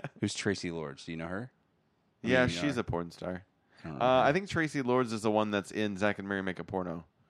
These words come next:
Speaker 1: The, the blonde that, uh, is in the mo-, in the porno with them.
Speaker 2: Let me just roll again. I feel like there's enough that I might know.
Speaker 1: You might,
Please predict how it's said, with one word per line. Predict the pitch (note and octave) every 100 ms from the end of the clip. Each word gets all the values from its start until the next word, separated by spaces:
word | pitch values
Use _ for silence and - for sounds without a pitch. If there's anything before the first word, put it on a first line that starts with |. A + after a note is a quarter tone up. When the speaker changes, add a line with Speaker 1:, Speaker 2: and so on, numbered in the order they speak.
| _ _ _
Speaker 1:
The, | F#2+ F#2+ F2+ F2
the | F#2+
blonde | F#2+ G2 G2 G2+ G2 F#2+ G2+
that, | F#2+ F2+ -
uh, | F#2 F2+ D#2+ B1+ - _ _ _ _ _ -
is | G2 F2
in | G#2 G2+ F#2
the | F#2
mo-, | F#2+ -
in | G2 G2
the | F#2
porno | G2 F#2 E2+ E2+
with | E2+ -
them. | -
Speaker 2:
Let | C#3+
me | E3
just | G2+
roll | F#2 F2
again. | D#2+ D#2+ D2+
I | G2
feel | - F#3
like | D3+
there's | G2+ E2+
enough | D#2+ D#2 -
that | D2
I | C#2+
might | C#2+ G1+
know. | D2 D#2
Speaker 1:
You | G2+
might, | F#2